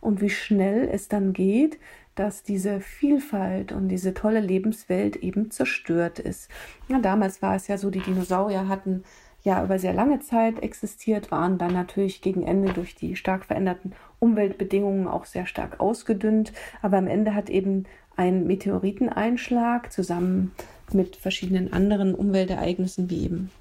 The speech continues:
ja, exzessiven Vulkanausbrüchen gereicht, um diese ganze Lebewelt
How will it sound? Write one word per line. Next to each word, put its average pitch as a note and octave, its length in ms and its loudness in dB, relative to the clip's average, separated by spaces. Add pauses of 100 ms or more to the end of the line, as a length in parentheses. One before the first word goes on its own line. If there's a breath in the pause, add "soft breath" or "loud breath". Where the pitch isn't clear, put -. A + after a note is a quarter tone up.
ja, - 120 -8
exzessiven F#3 640 -2
Vulkanausbrüchen G3+ 1040 -2 (280 loud breath)
gereicht, F#3+ 720 0
um G#3 140 -2
diese F#3+ 200 0
ganze G3 300 -2
Lebewelt F#3+ 720 -2